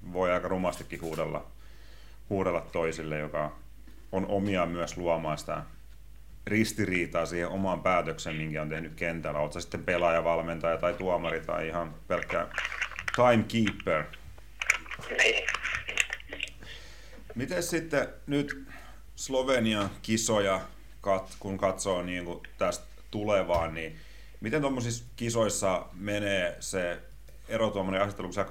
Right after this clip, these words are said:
Speaker 1: katsotaan, enkä mä tarkoita, että sä tarvitse kertoa, mitä pelejä sä puhallat, vaan lähinnä niinku se, että, että kun siellä pelataan tosi tiiviis,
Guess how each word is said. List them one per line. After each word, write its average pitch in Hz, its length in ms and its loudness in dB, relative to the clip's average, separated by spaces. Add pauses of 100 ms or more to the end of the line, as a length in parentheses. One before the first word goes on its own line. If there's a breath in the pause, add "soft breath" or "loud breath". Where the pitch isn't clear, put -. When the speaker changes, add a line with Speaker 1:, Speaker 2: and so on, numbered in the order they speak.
(140)
Speaker 1:
katsotaan, 110 460 4
enkä 113 120 4
mä 110 60 2
tarkoita, 107 220 6
että 98 80 -2
sä 107 40 4
tarvitse 95 180 2
kertoa, 101 300 4
mitä 92 160 0
pelejä 107 260 4
sä 110 80 0
puhallat, 87 440 2
vaan 87 120 4
lähinnä 95 260 2
niinku 92 160 -4
se, 98 220 2
että, - 160 -2 (460 loud breath)
että - 120 -10
kun 92 140 -6
siellä 98 300 4
pelataan 92 440 2
tosi 120 300 0
tiiviis, 90 760 -2